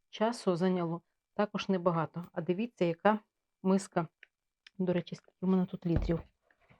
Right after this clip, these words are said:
Я щас забуваю. А, шестилітрова миска.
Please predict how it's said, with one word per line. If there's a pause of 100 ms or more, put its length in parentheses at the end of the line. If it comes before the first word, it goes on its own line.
(200)
Я
щас
забуваю. (3000)
А,
шестилітрова
миска.